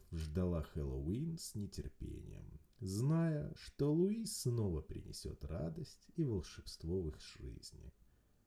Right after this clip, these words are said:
Теперь и вы знаете, что Хэллоуин может быть не только страшным, но и волшебным, если у вас есть такой друг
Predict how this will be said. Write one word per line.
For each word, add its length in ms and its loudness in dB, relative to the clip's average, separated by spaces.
Теперь 380 4
и 40 10
вы 320 6
знаете, 720 -6
что 240 -2
Хэллоуин 600 0
может 260 0
быть 240 2
не 140 6
только 380 8
страшным, 840 2
но 120 0
и 60 -2
волшебным, 840 -8
если 360 2
у 80 0
вас 240 -8
есть 220 -8
такой 400 -8
друг 320 -4